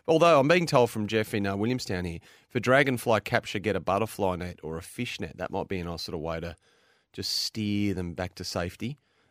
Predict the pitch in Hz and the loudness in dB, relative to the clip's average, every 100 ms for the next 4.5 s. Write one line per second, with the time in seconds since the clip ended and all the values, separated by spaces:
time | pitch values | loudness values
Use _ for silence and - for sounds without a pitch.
0 | _ 101 104 104 160 160 143 165 151 151 | _ -2 0 2 6 6 6 6 4 2
1 | - 151 147 131 139 139 131 143 135 135 | 4 6 6 6 6 4 2 4 4 4
2 | 127 113 - 202 269 226 139 120 120 117 | 2 0 4 6 8 6 4 4 4 2
3 | - 113 127 143 127 113 139 196 151 101 | 2 2 4 2 0 2 2 2 0 -4
4 | 104 - 98 101 107 | -6 -8 -4 -4 -4